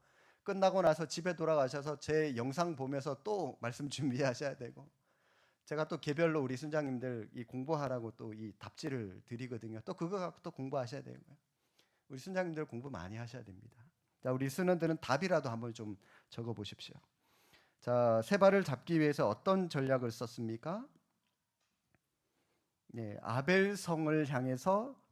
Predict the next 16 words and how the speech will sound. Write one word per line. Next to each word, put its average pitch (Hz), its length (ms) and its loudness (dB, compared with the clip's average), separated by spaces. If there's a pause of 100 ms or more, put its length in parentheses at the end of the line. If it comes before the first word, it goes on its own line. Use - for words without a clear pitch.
토성을 233 420 -2
쌓아요. 110 360 -2
언덕 151 340 0
위에 143 200 4
토성을 185 440 2
쌓고 190 640 -2 (460)
성벽을 208 920 2 (160)
쳐서 180 340 0
헐려고 196 460 -2
합니다. 98 460 -6 (1120)
어, 92 400 -6
그런데 185 420 2
그 - 80 -4
마음이 147 500 6
어떤 139 300 2
마음이라고요? 127 880 2